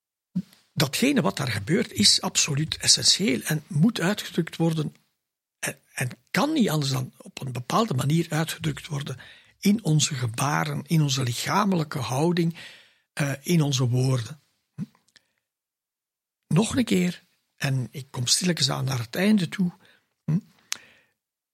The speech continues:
Liturgie moet niet aangepast worden aan ons. Wij,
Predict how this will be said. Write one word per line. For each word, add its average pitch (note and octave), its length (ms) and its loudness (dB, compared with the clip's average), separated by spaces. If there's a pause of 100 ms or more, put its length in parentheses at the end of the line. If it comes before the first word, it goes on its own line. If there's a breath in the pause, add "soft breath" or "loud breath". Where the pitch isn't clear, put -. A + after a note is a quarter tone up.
(680)
Liturgie F#3 840 2 (680)
moet F3+ 420 6
niet D#3 280 2
aangepast - 640 -4
worden D3+ 300 -12 (120)
aan - 220 -6
ons. - 560 0 (120)
Wij, E3 580 -2